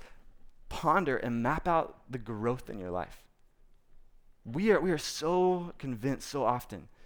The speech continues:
that we need to arrive, that what needs to happen is we need to arrive so we can finally be holy or whatever, and we neglect to just stop and sit before the Lord and just think about the steps of growth,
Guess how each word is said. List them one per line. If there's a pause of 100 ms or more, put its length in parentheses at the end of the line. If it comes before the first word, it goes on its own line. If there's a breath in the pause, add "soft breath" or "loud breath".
(260 soft breath)
that
we
need
to
arrive, (640)
that
what
needs
to
happen
is
we
need
to
arrive
so
we
can
finally
be (280 loud breath)
holy
or
whatever, (580 loud breath)
and
we
neglect
to
just
stop
and
sit
before
the
Lord
and
just (320)
think
about
the
steps
of
growth,